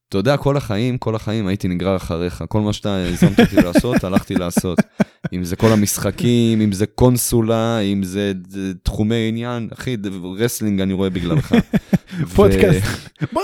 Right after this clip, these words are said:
Speaker 2: נעשה פרק אחד,
Speaker 1: אני עושה,
Speaker 2: אולי
Speaker 1: אני
Speaker 2: תאהב,
Speaker 1: עושה,
Speaker 2: לא יודע.
Speaker 1: אני עושה בגללך פודקאסט, כן. אגב, מתי מסיימים?
Speaker 2: <laughs>
Speaker 1: אה, ו-, וזה הדבר היחיד שהצלחתי איכשהו, אני, לגרום לך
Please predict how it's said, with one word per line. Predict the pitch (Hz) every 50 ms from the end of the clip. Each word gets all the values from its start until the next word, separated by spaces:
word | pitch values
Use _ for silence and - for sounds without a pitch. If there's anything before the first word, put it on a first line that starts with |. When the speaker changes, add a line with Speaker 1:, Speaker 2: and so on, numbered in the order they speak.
| 392
Speaker 2:
נעשה | 370 - - 359
פרק | - 302 285 294 233 262
אחד, | 214 - 311 302 269
Speaker 1:
אני | 233 -
עושה, | 196 208
Speaker 2:
אולי | 240 240
Speaker 1:
אני | - 233
Speaker 2:
תאהב, | 208 220 226
Speaker 1:
עושה, | 214 160 143 -
Speaker 2:
לא | 175
יודע. | 180 110
Speaker 1:
אני | 110
עושה | 113 117 117 - - 131
בגללך | 123 131 123 131 127 117 - - -
פודקאסט, | 123 123 - - - 349 - - 370
כן. | 110 107 98 92
אגב, | 101 117 117 120 -
מתי | 107 107 - 127 131
מסיימים? | 139 139 - 143 127 117 107 95 92 247 226 - - -
Speaker 2:
<laughs> | - 233 - - 233
Speaker 1:
אה, | 196 202 202 104 - 208 208 - 202 - 214 - - - - - - - - - - _ _ - - - - - - - _ _ _ - - - - - - _ _ _ 78
ו-, | 87 87 85 98 101 98 98
וזה | 95 104 101 117 135 143
הדבר | 156 170 160 165
היחיד | 165 160 160 - - 156
שהצלחתי | - - 151 139 135 - - 135 135 - - 135 123
איכשהו, | 127 - - 143 120 110 107
אני, | 107 113 123 135 151 175 208 208 -
לגרום | 110 117 110 110 110 110 120 120 120 110
לך | 104 - -